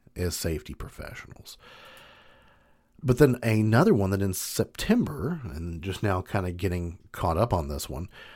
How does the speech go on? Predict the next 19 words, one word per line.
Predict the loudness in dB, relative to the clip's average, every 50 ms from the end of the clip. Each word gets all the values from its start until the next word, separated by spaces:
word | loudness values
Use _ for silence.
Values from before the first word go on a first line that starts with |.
| -10 -8
the | -8 -6 0
Occupational | 2 2 2 2 2 2 4 4 4 4 2 0 0
Safety | 2 2 2 2 2 2 0
and | 0 0
Health | 0 -2 0 -2
Review | -2 -2 0 2 0 0
Commission | 0 0 -2 -4 -4 -6 -6 -6 -4 -2 -2
looked | -2 -4 -4 -6 -8 -4
at | -2 0 2 2 2 2 0 -2 -4 -6 -12 -10 -6
a, | -4 -2 0 0 0 0 0 0 0 -2 -2 -2 -2 -4 -4 -6 -10 _ _ _ -10
uh, | -8 -4 -4 -2 -2 -2
a | -2 -2
guarding, | 2 2 6 6 6 6 6 2 0 -2 -6 -10 -18 -14 -8 -4
and | -2 -2
it | -2 -2
was | -2 -2 0 0
a | 0 -2
conveyor | -2 -2 -4 -2 0 0 2 2 2 0
guarding, | 2 2 2 2 4 2 2 0 -2 -4